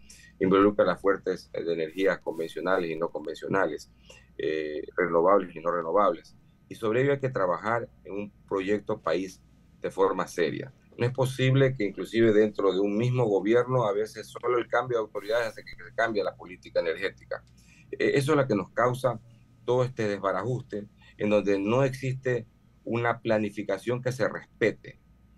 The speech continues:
o por lo menos que existe una planificación. Y yo creo que eso es uno de los puntos importantes sobre los cuales hay que trabajar.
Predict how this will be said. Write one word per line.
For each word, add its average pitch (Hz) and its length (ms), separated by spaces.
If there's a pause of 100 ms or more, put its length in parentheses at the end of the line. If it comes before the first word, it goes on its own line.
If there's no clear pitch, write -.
(600)
o - 140
por 110 120
lo 110 80
menos 135 200
que 113 80
existe 127 320
una 113 180
planificación. 85 720 (540)
Y 98 120
yo 117 120
creo 131 220
que 127 80
eso 127 160
es 120 80
uno 123 140
de 107 60
los - 80
puntos 117 240
importantes 104 460
sobre 101 160
los 85 80
cuales 92 220
hay 90 80
que 82 100
trabajar. 78 540